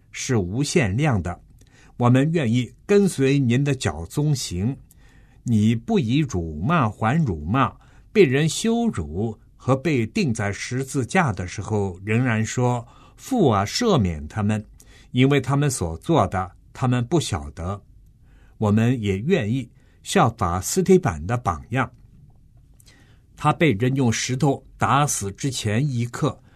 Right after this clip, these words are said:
仍然跪下，大声喊着说：“主啊，不要将这罪归于他们。”求主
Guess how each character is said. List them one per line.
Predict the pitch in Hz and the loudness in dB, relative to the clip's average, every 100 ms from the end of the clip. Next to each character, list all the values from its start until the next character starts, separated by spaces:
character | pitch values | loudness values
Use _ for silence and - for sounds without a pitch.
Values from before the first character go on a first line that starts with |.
| - - | -20 -2
仍 | 127 151 | 2 4
然 | 113 98 110 113 | 4 2 0 0
跪 | - 180 101 | 0 0 0
下， | - 107 87 - _ _ | 0 0 0 -6 _ _
大 | 156 120 98 | 0 0 -2
声 | - 139 147 | -4 -2 -2
喊 | 120 90 71 | -4 -6 -6
着 | 87 | -8
说 | - 131 131 131 - - - - - | -6 -4 -2 -4 -8 -20 -20 -20 -4
：“主 | 120 98 | 0 0
啊， | 101 117 98 - | 4 4 4 0
不 | 101 135 | -4 2
要 | 196 143 107 | 2 2 0
将 | - 147 143 | -2 -2 0
这 | 123 95 | -2 -4
罪 | - 185 110 82 - | 0 2 2 0 -4
归 | 160 147 | 2 4
于 | 147 92 90 | 2 0 -4
他 | 98 - 104 104 | -6 -6 -2 -2
们。” | 92 90 _ _ - _ - _ _ _ - _ - | -2 -6 _ _ -20 _ -20 _ _ _ -20 _ -10
求 | - 151 | 0 0
主 | 175 101 85 110 | 2 0 0 -4